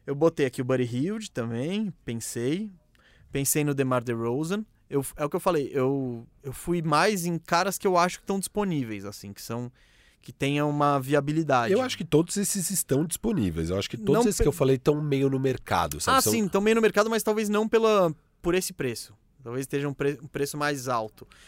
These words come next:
Speaker 1: É o que eu falei, o Buddy Hield, eu botei aqui, mas eu acho que essa, o, antes de fechar esse acordo, o Kings liga pra uns quatro times primeiro e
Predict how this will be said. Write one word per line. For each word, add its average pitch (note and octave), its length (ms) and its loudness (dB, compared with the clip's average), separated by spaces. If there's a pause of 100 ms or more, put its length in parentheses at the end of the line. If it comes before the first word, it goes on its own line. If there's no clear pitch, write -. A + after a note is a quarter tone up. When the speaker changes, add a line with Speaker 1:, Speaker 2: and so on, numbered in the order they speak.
(120)
Speaker 1:
É D#3 40 -6
o D#3 40 -4
que G3 80 -4
eu - 20 2
falei, E3 180 2
o C#3+ 40 4
Buddy D3 320 4
Hield, C3 180 2
eu B2+ 60 0
botei C3+ 360 0
aqui, G3 440 -2 (400)
mas C3 200 -4
eu C3+ 60 2
acho C#3 220 0
que D#3 80 0
essa, D3 580 0
o, B2+ 340 -4
antes D#3 280 0
de D3+ 100 -8
fechar B2+ 400 -2
esse A#2 160 -6
acordo, D3 580 2 (420)
o B2+ 100 -6
Kings D3+ 420 -4
liga D#3+ 240 4
pra E3 140 -2
uns E3 220 -2
quatro E3+ 360 0
times D3 360 -6
primeiro D3+ 720 -2
e F3+ 360 -8